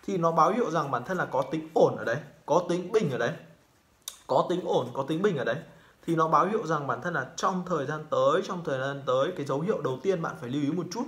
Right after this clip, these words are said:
đó là sự ổn định, bình bình. Nó không phải là cảm xúc thăng hoa, phát triển, cao trào, mà nó một cái gì đó mà thực chất là kiểu rất chân thật nó đến với bạn. Đó, rất thành thật, rất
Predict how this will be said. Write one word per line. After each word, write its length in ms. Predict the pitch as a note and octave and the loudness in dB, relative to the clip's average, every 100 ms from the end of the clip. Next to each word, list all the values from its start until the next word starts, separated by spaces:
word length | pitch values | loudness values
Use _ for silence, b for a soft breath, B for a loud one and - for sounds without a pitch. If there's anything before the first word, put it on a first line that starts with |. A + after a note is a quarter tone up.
| B B B - | B B B -4
đó 80 | D#3+ | -2
là 60 | |
sự 200 | F3+ - - | -2 -4 0
ổn 240 | C3 A2+ | 0 -2
định, 200 | C#3 D#3+ | -6 -4
bình 180 | C3 B2 | -2 0
bình. 220 | C3 - - b - | -2 -4 -16 b -10
Nó 100 | C3+ | -6
không 240 | - F#3+ F#3 | -4 -6 -4
phải 140 | D#3 | -6
là 80 | A2 A2 | -6 -10
cảm 100 | G#2 | -12
xúc 140 | F#3 - | -14 -10
thăng 220 | E3+ E3 | -8 -6
hoa, 220 | E3+ D#3+ - | -6 -6 -8
phát 140 | G3 | -10
triển, 160 | - - - | -10 -12 -8
cao 120 | D3+ | -8
trào, 180 | D3 C3+ - B B B - | -8 -10 -12 B B B -4
mà 140 | C3+ | -2
nó 120 | C3 | 0
một 160 | F#3+ G#3 | -2 -2
cái 120 | C3 | -6
gì 140 | E3 C#3+ | -6 -6
đó 140 | A2+ | -6
mà 140 | D3 D#3+ | -8 -10
thực 120 | - | -10
chất 140 | - | -10
là 60 | C4 | -10
kiểu 120 | - G#2+ | -10 -8
rất 120 | A3 - | -8 -2
chân 180 | G3+ F3+ | -2 -2
thật 120 | D#3+ - - | -4 -6 -12
nó 100 | A#2 | -6
đến 160 | A#2 B2 | -4 -2
với 120 | C3+ | -2
bạn. 140 | E3+ - - - - | -2 -4 -16 -18 -8
Đó, 400 | C3 D#3 E3 D3+ | -2 0 0 -2
rất 100 | G3+ - | -4 -2
thành 220 | - C#3+ B2+ | 0 0 2
thật, 140 | C#3+ B B B | -2 B B B
rất 100 | - | -4